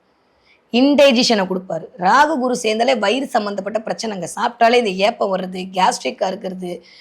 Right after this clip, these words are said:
வயிறு சம்பந்தப்பட்ட, வயிறு உபசமாவே இருக்கிறது, எதுவுமே சாப்பிட பிடிக்காம இருக்கிறது, அஹ், ஒழுங்கான ஒரு கான்ஸ்டிபியூஷன் ப்ராப்ளத்தை கிரியேட் பண்றது, கழிவுகள் போறக்கூடிய இடத்துல ஏதோ ஒரு விஷயத்தை கிரியேட் பண்றது, இதெல்லாம் பண்ணுவார்.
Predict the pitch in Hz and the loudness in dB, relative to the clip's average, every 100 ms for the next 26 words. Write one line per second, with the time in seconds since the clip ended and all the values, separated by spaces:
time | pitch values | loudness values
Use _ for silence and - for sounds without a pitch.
0 | - - - 214 226 294 285 233 220 214 | -20 -20 -6 4 6 6 2 0 -2 -4
1 | 220 226 262 208 254 254 233 240 220 220 | 2 2 2 0 0 0 2 2 2 -2
2 | 208 196 247 262 262 220 233 226 208 214 | -4 -4 -2 -4 0 -2 0 -4 -2 -2
3 | 208 196 190 185 190 175 - _ _ _ | -2 -4 -4 -6 -4 -8 -8 _ _ _
4 | _ - 202 196 196 254 285 269 262 269 | _ -4 0 2 4 2 2 2 2 0
5 | 226 196 190 214 277 - 254 233 202 196 | -2 -2 -2 -2 -2 -4 -4 -4 -2 0
6 | 190 190 185 202 220 - 202 190 180 185 | 0 -2 -6 -2 -4 -4 -10 -8 -8 -8
7 | 196 - - 226 285 285 233 214 202 208 | -10 -14 -4 -2 0 -2 0 0 0 0
8 | 196 196 214 202 220 240 220 196 196 185 | -2 -2 -2 2 4 4 2 2 0 -2
9 | - 220 220 196 196 - 180 185 202 220 | -4 -4 -6 -4 -6 -4 -4 0 2 2
10 | 226 254 254 214 196 165 | 4 4 4 4 2 0